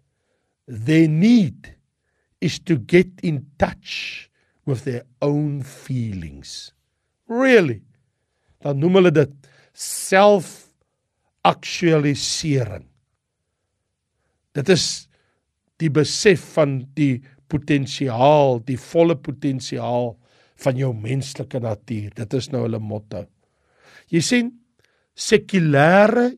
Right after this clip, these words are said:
humanisme sê daar is geen goddelikheid nie. Wel, God dank, ons het 'n Bybel.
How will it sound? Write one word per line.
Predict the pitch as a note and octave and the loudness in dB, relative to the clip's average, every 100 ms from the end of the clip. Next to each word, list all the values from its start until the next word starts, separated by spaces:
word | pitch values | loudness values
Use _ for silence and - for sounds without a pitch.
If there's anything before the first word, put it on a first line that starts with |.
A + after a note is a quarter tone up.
| - | -4
humanisme | C#3+ C#3+ C3+ B2 B2+ - E3 G3 G3+ _ _ _ _ _ - | -2 0 0 -2 -6 -8 -6 -8 -8 _ _ _ _ _ -16
sê | - E3 D3 C#3+ C#3+ _ _ - | -8 -2 -2 -4 -8 _ _ -4
daar | C3+ C3+ | -2 -2
is | C3 - | -4 -8
geen | - F#3 - | -2 -2 -4
goddelikheid | G#2 D3 C3+ B2+ - A2 - | -6 -4 -4 -8 -10 -14 -14
nie. | F2+ D#2 _ _ _ _ _ _ _ - | -20 -20 _ _ _ _ _ _ _ 2
Wel, | G#3 - | 4 2
God | - - A3 F3 | -6 -2 0 2
dank, | E3 C#3+ | 2 0
ons | E3 D3 | -4 -4
het | D3+ | -4
'n | D3 | -4
Bybel. | B2 A#2+ A2+ | -4 -8 -10